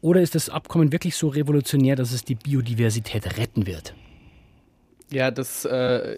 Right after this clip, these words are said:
Speaker 2: ist genau das Thema. Ich würd mal sagen, das ist hier sowas wie,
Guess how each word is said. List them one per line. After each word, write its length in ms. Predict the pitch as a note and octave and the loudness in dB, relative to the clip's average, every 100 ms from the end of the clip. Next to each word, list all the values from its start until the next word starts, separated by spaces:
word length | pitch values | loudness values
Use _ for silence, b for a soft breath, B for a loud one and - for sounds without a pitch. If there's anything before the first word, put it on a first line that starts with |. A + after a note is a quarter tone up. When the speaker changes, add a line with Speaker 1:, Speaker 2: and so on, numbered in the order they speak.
| - | -6
Speaker 2:
ist 260 | C#3+ - | -6 -4
genau 300 | C#3+ C3+ C#3 | 0 2 4
das 160 | C#3 - | 2 -2
Thema. 380 | - D#3+ E3 C#3 | -2 0 2 0
Ich 120 | C3+ | 0
würd 140 | C#3+ | 0
mal 160 | D3 C3+ | 2 2
sagen, 360 | C3 C#3 D3 | 2 2 2
das 160 | C3 - | -2 -6
ist 120 | C3+ | -6
hier 160 | - C#3 | -2 -2
sowas 420 | C3+ C#3 C#3 - | 0 0 0 -2
wie, 280 | B2+ C3 | -6 -4